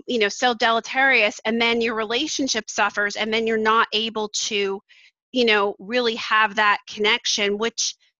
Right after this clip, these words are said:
you know, a lot of families, when they are sort of stepping back, are, uh, having that connection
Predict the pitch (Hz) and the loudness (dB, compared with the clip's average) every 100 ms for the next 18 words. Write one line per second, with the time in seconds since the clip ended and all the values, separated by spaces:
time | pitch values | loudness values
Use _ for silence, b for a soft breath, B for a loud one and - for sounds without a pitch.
0 | - 277 269 - 226 226 247 381 381 - | -4 2 2 2 0 4 6 6 4 2
1 | 240 233 226 214 208 208 - - 208 190 | 2 4 4 4 4 2 0 -10 -18 -4
2 | 220 226 226 208 - 226 247 247 - 240 | 0 2 2 0 4 4 4 2 -2 -2
3 | 220 - - 214 - 220 208 226 247 190 | -2 -4 -2 -2 0 -2 0 2 4 2
4 | 165 - - _ _ _ _ 220 240 240 | -2 -8 -20 _ _ _ _ 2 6 4
5 | - - 233 - 269 285 330 294 240 214 | 2 0 0 2 2 4 4 2 2 2
6 | - 233 214 - 208 | 0 0 0 0 -2